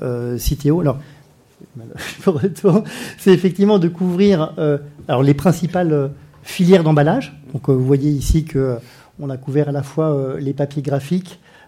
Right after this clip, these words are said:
euh, donc, euh, qui n'est pas un emballage, mais donc les emballages papier carton, les plastiques, l'acier, l'aluminium et le verre, pour essayer d'appréhender pour chacune de ces filières quel peut être l'impact sur la biodiversité.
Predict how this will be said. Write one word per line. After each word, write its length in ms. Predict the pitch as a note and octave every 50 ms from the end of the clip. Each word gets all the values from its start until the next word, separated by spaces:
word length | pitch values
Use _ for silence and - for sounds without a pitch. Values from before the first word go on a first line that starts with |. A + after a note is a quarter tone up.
| _ -
euh, 180 | E3+ C3+ B2+ B2
donc, 280 | A#2+ C3 B2+ B2+ B2+
euh, 360 | B2+ A2+ A2+ A2+ A2+ A2+ A2 G#2+
qui 180 | G#2+ - A#2
n'est 80 | A2 G#2+
pas 180 | - A#2 G#2+
un 60 | G#2+ G#2+
emballage, 460 | G#2 A2 A#2+ D3 F3+ G3+ F3+ F3 - A3
mais 260 | D3 C3+ C#3+ D3 D3+ D3
donc 240 | C3 D3 C3 C#3
les 140 | D3 C3 B2
emballages 300 | C#3+ C#3+ C#3+ D3+ C#3+ -
papier 220 | - D3 - D3 C3+
carton, 420 | - C#3+ - - F3+ F#3 G3 G3+
les 120 | G3 F3
plastiques, 440 | C#3+ - D3+ C3+ - - G3+ F3+ -
l'acier, 260 | E3+ D3 - - -
l'aluminium 480 | E3+ D#3+ D3 C#3+ D3+ D3+ D3+ D#3+ D#3+ D#3
et 60 | C#3
le 60 | B2+
verre, 320 | B2 D3 E3 G3 A3+ G#3+ - - - - - - - - - _
pour 160 | - - D3 E3
essayer 220 | D#3+ - - F3+
d'appréhender 540 | F3 D#3+ E3 - F3 F3 F3+ F3+ F3 G3 G3
pour 260 | - - - B2+ -
chacune 380 | - - F3 E3+ - G#3+ G3+ F3+
de 80 | E3+
ces 180 | D3 - D#3+ C#3
filières 540 | - D3 D#3 D3 D#3+ F3+ G#3 A#3+ G3+ - - - - - - - - - - - - _ _ _ _ _
quel 220 | - F#3+ - F3
peut 120 | - F3+ F#3
être 180 | G3 G3 -
l'impact 360 | E3 E3 E3+ E3+ E3+ G#3 -
sur 140 | - - F3
la 80 | D#3 D#3
biodiversité. 880 | C#3 C3+ D3 C#3 D3 C3+ D3+ C#3+ - - D3+ - - G#3+ B3+ C#4